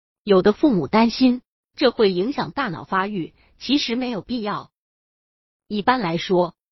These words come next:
头型和宝宝的大脑内部功能是没有关系的。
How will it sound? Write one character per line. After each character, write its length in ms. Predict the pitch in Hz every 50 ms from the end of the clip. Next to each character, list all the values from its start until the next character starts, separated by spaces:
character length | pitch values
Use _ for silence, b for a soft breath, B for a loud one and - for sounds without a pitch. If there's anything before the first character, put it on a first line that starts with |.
| _ _ _ _
头 180 | - 214 262 330
型 240 | - - 190 190
和 140 | 208 - 220
宝 200 | 220 185 147 123
宝 140 | - 165 170
的 120 | 165 175
大 180 | 190 - 320 269
脑 180 | 196 147 127 143
内 160 | 196 254 220
部 140 | - 185 180
功 220 | - 262 285 277
能 220 | 190 143 156 156
是 180 | 160 - - 202
没 140 | 175 165 180
有 120 | 240 208 156
关 220 | - 190 185 196
系 180 | 180 - 180 -
的。 220 | - 120 - -